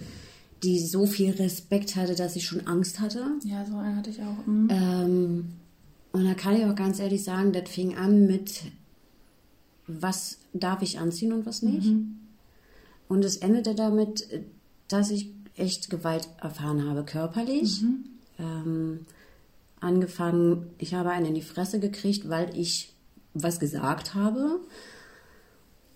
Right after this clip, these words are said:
Speaker 1: Und endete dann am Ende tatsächlich ganz schlimm.
Speaker 2: Mhm. Was
Speaker 1: Also
Speaker 2: durftest du denn anziehen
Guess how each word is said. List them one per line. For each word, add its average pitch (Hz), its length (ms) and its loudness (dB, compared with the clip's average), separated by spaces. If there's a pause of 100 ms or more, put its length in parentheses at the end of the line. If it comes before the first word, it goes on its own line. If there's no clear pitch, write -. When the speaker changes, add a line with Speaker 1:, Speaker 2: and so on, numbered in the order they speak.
(200)
Speaker 1:
Und 185 260 2
endete 240 420 4
dann 214 180 6
am 214 180 8
Ende 208 440 4
tatsächlich 196 1120 -2 (240)
ganz 175 840 -2 (540)
schlimm. 151 500 0 (160)
Speaker 2:
Mhm. 208 580 -2 (420)
Was 202 140 0
Speaker 1:
Also 175 180 4
Speaker 2:
durftest - 280 -2
du 196 40 -6
denn 190 120 -4
anziehen 196 640 -4